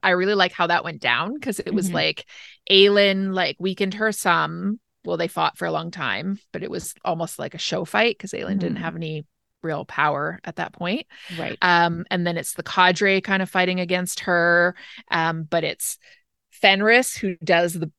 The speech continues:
Speaker 1: the real blow that weakens her, the sword through the heart. I love that he
Speaker 2: Mm-hmm.
Speaker 1: gets to do it,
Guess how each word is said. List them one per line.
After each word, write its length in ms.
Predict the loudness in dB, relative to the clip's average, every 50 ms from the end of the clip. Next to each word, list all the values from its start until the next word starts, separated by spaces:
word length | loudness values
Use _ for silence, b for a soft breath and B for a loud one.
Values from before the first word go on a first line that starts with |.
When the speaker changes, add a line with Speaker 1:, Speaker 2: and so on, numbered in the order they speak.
| _ 0
Speaker 1:
the 140 | 0 0 0
real 460 | 0 -2 2 6 6 8 8 6 4 2
blow 520 | 0 -2 -2 0 0 2 2 2 0 0
that 200 | -2 -2 -4 -2
weakens 320 | -4 -6 -4 -4 -6 -6 -4
her, 240 | -2 0 0 0 0
the 340 | 0 -2 -2 -2 -4 -6 -10 -16
sword 380 | -12 -8 -4 -2 -2 -2 -4 -6
through 200 | -6 -6 -6 -6
the 60 | -6
heart. 320 | -4 -4 -2 0 0 -2 -2
I 80 | -4 -6
love 300 | -4 -2 -2 -2 -2 -2
that 160 | -4 -6 -6 -6
he 260 | -6 -6 -6 -6 -6
Speaker 2:
Mm-hmm. 60 | -4
Speaker 1:
gets 280 | -6 -6 -6 -8 -10 -10
to 100 | -10 -8
do 180 | -6 -6 -4 -2
it, 80 | 0